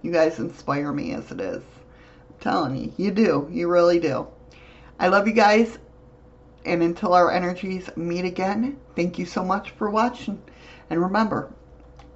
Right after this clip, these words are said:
find something today that makes you smile with your eyes. Love you guys.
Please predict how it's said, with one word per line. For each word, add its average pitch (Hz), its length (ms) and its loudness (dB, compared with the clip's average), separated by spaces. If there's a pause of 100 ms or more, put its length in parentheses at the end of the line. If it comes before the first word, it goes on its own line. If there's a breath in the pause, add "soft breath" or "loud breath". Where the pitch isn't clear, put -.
(760)
find 151 280 -2
something 170 380 -8
today 190 340 0
that 214 160 -4
makes 165 280 -6
you 120 60 -8
smile 165 500 0
with 175 120 2
your 180 120 -4
eyes. 143 380 -2 (520 loud breath)
Love 214 180 8
you 226 60 4
guys. 175 420 8